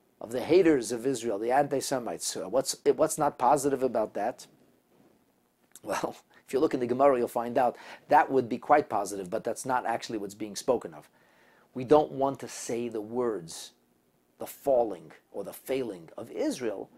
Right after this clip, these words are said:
so we say the falling and failing of those who despise Israel. But it's meant inverted. So this is a fashion in which our sages speak. And essentially,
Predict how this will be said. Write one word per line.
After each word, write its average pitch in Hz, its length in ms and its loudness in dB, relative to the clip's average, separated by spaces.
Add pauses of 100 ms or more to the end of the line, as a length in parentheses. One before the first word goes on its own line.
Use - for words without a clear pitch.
(140)
so - 160 -6
we 139 100 -2
say 190 180 2
the 135 120 -2
falling 160 420 6
and 190 100 -2
failing 240 460 6 (800)
of 131 260 4 (320)
those 131 380 0 (160)
who - 120 -6
despise 101 920 -4
Israel. 76 400 -14 (1500)
But 110 100 -6
it's 110 180 -6
meant 131 320 -6 (440)
inverted. 117 600 -2 (540)
So 170 120 8
this 254 220 6
is 285 60 2
a 233 80 12
fashion 180 440 10
in 156 80 2
which 151 160 4
our 135 60 6
sages 123 420 2
speak. - 380 -10 (720)
And 131 100 -2
essentially, 131 680 4